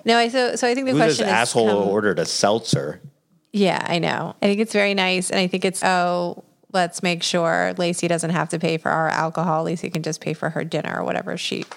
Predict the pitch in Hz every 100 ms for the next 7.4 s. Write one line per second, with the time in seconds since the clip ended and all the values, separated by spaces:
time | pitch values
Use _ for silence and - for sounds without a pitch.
0 | - - 185 - 170 - - - - -
1 | 240 247 147 - 190 208 190 185 175 -
2 | - - 202 180 180 156 151 - - -
3 | - - 151 104 120 120 123 101 98 -
4 | 85 80 - 101 98 98 87 85 69 76
5 | - 117 87 - _ _ _ 208 214 214
6 | 214 226 226 214 208 196 247 123 220 190
7 | 175 170 170 165